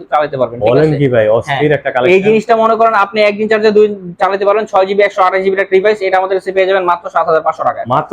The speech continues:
Speaker 2: সাত হাজার পাঁচশো টাকা। ভাই,
Speaker 1: জি
Speaker 2: এগুলো তো
Speaker 1: ভাই।
Speaker 2: বোঝার উপায় নেই যে আসলে সেটগুলো ইউজ হয়েছে, অত্যন্ত
Speaker 1: ভাই, এইগুলো,
Speaker 2: চমৎকার।
Speaker 1: এইগুলো আমরা বাইরে থেকে ইম্পোর্ট করে, ঠিক আছে?
Speaker 2: একেবারে
Speaker 1: এগুলো মনে
Speaker 2: প্রিমিয়াম।
Speaker 1: করেন একেবারে প্রিমিয়াম,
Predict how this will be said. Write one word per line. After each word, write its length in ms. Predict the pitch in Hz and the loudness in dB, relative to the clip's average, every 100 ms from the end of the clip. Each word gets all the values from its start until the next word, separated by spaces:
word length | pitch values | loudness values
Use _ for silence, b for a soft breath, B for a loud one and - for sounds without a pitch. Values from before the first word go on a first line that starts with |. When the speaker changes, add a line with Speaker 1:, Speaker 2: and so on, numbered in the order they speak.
| 175 | -6
Speaker 2:
সাত 120 | 156 156 | -2 0
হাজার 140 | 156 165 | 0 -2
পাঁচশো 180 | 147 147 | -6 -4
টাকা। 100 | 139 156 | -2 0
ভাই, 80 | |
Speaker 1:
জি 20 | 190 | 0
Speaker 2:
এগুলো 140 | 220 | 0
তো 40 | 220 | -2
Speaker 1:
ভাই। 80 | 160 | 0
Speaker 2:
বোঝার 220 | 165 220 226 | 2 4 4
উপায় 160 | 196 | 2
নেই 80 | 185 160 | 2 2
যে 40 | 147 | -2
আসলে 160 | - - | -4 -2
সেটগুলো 280 | 147 139 156 143 | -2 0 2 2
ইউজ 100 | 143 | 2
হয়েছে, 160 | 143 131 | 0 0
অত্যন্ত 140 | 135 156 | 0 2
Speaker 1:
ভাই, 100 | 202 202 | 4 4
এইগুলো, 240 | 208 240 240 | 4 4 2
Speaker 2:
চমৎকার। 200 | 220 - 202 202 | 0 -2 2 2
Speaker 1:
এইগুলো 180 | 208 214 | 2 2
আমরা 120 | 214 180 | 0 0
বাইরে 160 | 190 190 | -2 0
থেকে 120 | 202 202 | 0 0
ইম্পোর্ট 180 | 190 196 | 0 0
করে, 120 | 202 | 2
ঠিক 100 | 196 | 2
আছে? 40 | 202 | 4
Speaker 2:
একেবারে 200 | 180 202 | 4 4
Speaker 1:
এগুলো 160 | - | 2
মনে 60 | - | 2
Speaker 2:
প্রিমিয়াম। 160 | - 415 | 2 0
Speaker 1:
করেন 120 | 208 208 220 | 0 2 2
একেবারে 480 | - 247 226 220 226 226 | 2 0 2 2 0 -2
প্রিমিয়াম, 300 | 226 220 | 0 0